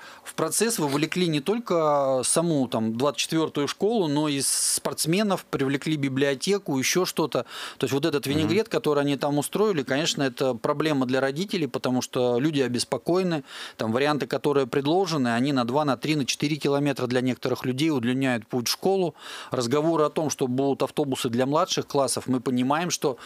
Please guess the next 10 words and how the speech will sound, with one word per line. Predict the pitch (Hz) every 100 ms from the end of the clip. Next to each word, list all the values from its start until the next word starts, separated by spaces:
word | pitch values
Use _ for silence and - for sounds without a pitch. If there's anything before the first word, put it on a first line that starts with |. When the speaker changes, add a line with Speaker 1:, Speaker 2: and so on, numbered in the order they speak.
| - -
Speaker 1:
всё | - 151
равно | 139 147 180
люди | 156 139
же | 123 131
вынуждены | 123 151 131 127 127
провожать | 127 135 135 185 196
детей | 151 135 139 120
Speaker 2:
Мгм. |
Speaker 1:
до | 123 123
автобуса, | 120 - 139 113 - 107